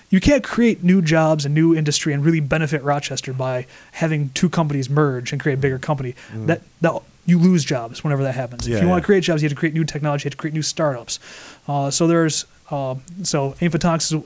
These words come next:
Speaker 1: that one way that they're trying to do that, and that's gonna really benefit Rochester once that takes off.
Speaker 2: Mm-hmm.
Speaker 1: And it's gonna be painful and take a long time to do that because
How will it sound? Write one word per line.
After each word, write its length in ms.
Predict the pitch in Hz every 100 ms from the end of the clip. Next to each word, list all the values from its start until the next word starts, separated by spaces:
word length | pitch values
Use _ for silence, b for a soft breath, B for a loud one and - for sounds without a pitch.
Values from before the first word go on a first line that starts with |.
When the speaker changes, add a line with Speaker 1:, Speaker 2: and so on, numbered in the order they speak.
| 160
Speaker 1:
that 220 | 160 -
one 180 | 170 165
way 140 | 160
that 120 | 156
they're 120 | 156 147
trying 240 | 165 151
to 60 | 156
do 20 |
that, 80 | 151
and 100 | 139
that's 120 | 139
gonna 160 | 147 151
really 160 | 165
benefit 360 | 147 156 143 135
Rochester 440 | 143 139 143 -
once 240 | 131 143 151
that 140 | 131
takes 260 | 135 127 160
off. 200 | 147 -
Speaker 2:
Mm-hmm. 260 | - 110
Speaker 1:
And 80 | 107
it's 120 | 196
gonna 140 | 220 208
be 100 | 196
painful 400 | 180 185 180 165
and 80 |
take 160 | - 165
a 40 |
long 220 | 160 165 156
time 220 | 170 165
to 120 | 139
do 180 | 131 175
that 100 | 180
because 280 | 139 160 151